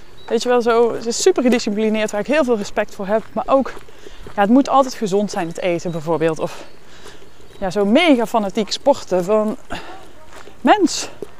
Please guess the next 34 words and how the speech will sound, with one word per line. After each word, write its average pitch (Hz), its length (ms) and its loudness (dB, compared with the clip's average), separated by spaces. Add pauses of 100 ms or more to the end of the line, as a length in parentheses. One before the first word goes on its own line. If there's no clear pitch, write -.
(680)
ontspan 330 800 6
en 294 140 6
het 269 140 4
is 311 120 -2
goed 359 220 4
zoals 277 280 2
het 247 140 -4
is. - 340 -2 (880)
En 247 180 4
ook, 269 200 6
waar 240 200 4
geef 277 220 2
jij 240 120 0
geld 277 300 2
aan 202 140 2
uit? 190 220 0
Kijk, 220 180 0
ik - 140 -4
sponsor 262 360 0
ook 262 220 4 (1200)
standaard 269 680 2 (220)
inmiddels 220 320 0
twee 262 220 6
goede 247 220 2
doelen. 262 240 4
Eerst 214 340 -2 (160)
alleen 202 180 4
het 196 100 -2
Wereld 208 220 4
Natuurfonds, 240 520 2
inmiddels 214 300 0
ook 208 120 -4
Amnesty. 233 500 2 (960)
En 233 560 6